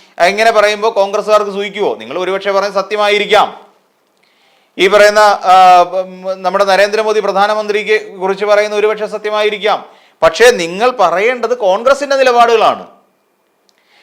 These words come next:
കോൺഗ്രസ്സുകാരെ രാഹുൽ ഗാന്ധിക്ക് കെട്ടിപ്പിടിക്കാം, അത് പ-, പിന്നെ സഭയെ മാത്രമേ കെട്ടിപ്പിടിക്കാൻ പറ്റൂ.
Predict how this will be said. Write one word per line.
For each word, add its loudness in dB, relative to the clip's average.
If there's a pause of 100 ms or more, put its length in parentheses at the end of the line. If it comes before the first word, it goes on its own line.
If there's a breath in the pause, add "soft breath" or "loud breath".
കോൺഗ്രസ്സുകാരെ 4
രാഹുൽ 4
ഗാന്ധിക്ക് 0
കെട്ടിപ്പിടിക്കാം, -2
അത് 0
പ-, 2
പിന്നെ -8
സഭയെ -2
മാത്രമേ -2
കെട്ടിപ്പിടിക്കാൻ -4
പറ്റൂ. -4